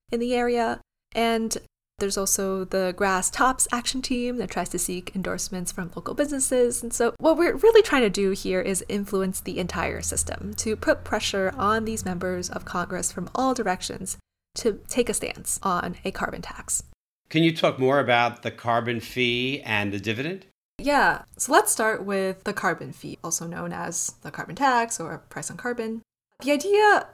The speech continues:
Speaker 1: behind putting a price on carbon is very simple. Carbon, once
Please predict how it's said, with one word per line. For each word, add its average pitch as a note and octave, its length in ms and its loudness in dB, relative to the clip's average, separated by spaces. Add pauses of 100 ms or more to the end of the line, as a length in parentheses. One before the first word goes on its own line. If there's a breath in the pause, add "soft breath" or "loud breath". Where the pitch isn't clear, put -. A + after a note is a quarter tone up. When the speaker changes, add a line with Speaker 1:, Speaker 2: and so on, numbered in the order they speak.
Speaker 1:
behind G#3+ 520 -2 (180)
putting C#4+ 240 0
a A#3 40 0
price F#3 240 -6
on F3 80 -8
carbon E3+ 400 -6
is E3+ 280 -4
very D3+ 340 -8
simple. - 480 -8 (460)
Carbon, F#3+ 460 0 (280)
once G3+ 320 0